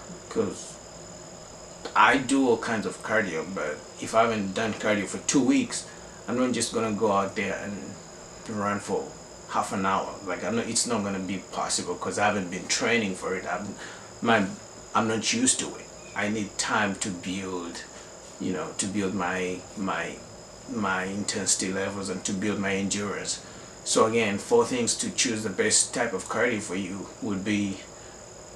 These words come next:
what you're comfortable with, um, what's available to you, and then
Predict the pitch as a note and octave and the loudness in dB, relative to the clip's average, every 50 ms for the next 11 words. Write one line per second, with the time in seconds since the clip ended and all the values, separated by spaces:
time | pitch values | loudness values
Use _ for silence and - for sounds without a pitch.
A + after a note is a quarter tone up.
0 | - - - A2+ A#2 - A#2 A2+ - - B2+ C3 C3+ C3 - C#3 C3+ C#3+ D3 D3 | -12 -4 2 2 4 6 4 2 4 4 4 4 4 4 4 4 6 6 6 6
1 | D3 D3 D3+ D3+ D3 - - - - - - - - - - - - F#2 G2+ F#2+ | 6 6 4 4 2 0 -8 -12 -14 -16 -16 -16 -16 -16 -14 -8 -4 -2 -2 0
2 | F2 F2 D#2+ - - - - - G#2+ A#2+ B2 A#2+ - - A2 G2+ G2+ G#2 G#2+ A2+ | -2 -2 -6 -8 -10 -12 -8 -2 2 4 4 4 4 4 2 4 4 4 4 6
3 | B2 B2+ B2+ C#3 C#3 C3+ C3 - C#3 C3+ C3+ C#3+ D3 D3+ D3+ D3+ D3+ - - - | 6 4 4 4 2 4 4 4 4 6 6 6 6 6 4 2 0 -4 -10 -14
4 | - - - - - - - - - - - - - - - - - - - - | -16 -16 -16 -16 -16 -16 -16 -16 -16 -16 -16 -16 -16 -16 -16 -16 -16 -18 -18 -18
5 | - - - - B2 A#2 A2 G#2+ A#2 A2+ A2 G#2+ G#2 G#2 G#2 G#2 G#2 | -18 -14 -8 -4 -2 0 0 2 2 2 4 4 2 2 2 0 -2